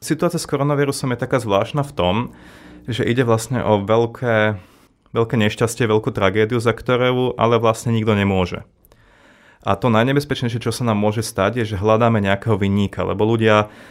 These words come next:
proste takým spôsobom fungujú, že potrebujú nájsť niekoho, kto by, koho by mohli označiť za vinníka, e, psychologicky sa cítia lepšie a navyše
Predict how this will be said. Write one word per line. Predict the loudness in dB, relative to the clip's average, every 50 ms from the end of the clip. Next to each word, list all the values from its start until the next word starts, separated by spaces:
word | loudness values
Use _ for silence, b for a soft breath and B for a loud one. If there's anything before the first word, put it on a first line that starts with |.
| B B B -8
proste | -6 -4 -4
takým | -6 -4 -4 -6 -4
spôsobom | -4 -4 -4 -2 -4 -4 -4 -2
fungujú, | -2 -2 0 0 2 2 2 2
že | 0 0 -2
potrebujú | -2 -2 0 -2 0 0 2 2
nájsť | 2 2 0 0 0
niekoho, | 0 0 0 0 -2 -2 -2 -2 -2
kto | -2 -4 -4 -2 0
by, | 0 0 0
koho | 0 -2 0
by | 0 2
mohli | 2 2 0 0 0
označiť | 0 0 0 0 -2 -2
za | -2 0 0
vinníka, | 2 2 2 2 2 2 0 0 2 2 4 4 4 4 4
e, | 2 2 0
psychologicky | 0 -4 -6 -2 0 0 0 2 2 0
sa | -2
cítia | 0 -4 -4 -2 0 2 2
lepšie | 2 0 -2 -4 -2 0
a | 2 2 2
navyše | 2 2 0 -2 0 0 0 0 0